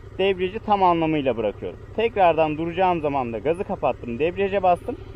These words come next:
En sonda arka frenime basıyorum. Tekrar yapalım.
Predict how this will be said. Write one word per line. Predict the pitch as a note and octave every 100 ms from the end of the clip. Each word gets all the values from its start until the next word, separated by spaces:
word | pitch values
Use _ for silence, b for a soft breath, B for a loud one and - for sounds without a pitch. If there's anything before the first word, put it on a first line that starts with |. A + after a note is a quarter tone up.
| -
En | G3 A3
sonda | G#3 D#3+ E3+ A3+ - - - -
arka | F#3 G#3 G3+ G3
frenime | F3+ D#3 D3 B2
basıyorum. | A2 - G2+ E2+ - - - - - - - - - - - - - - - - - - - -
Tekrar | A#3+ G#3+ E3
yapalım. | C#3 B2+ C3 D3+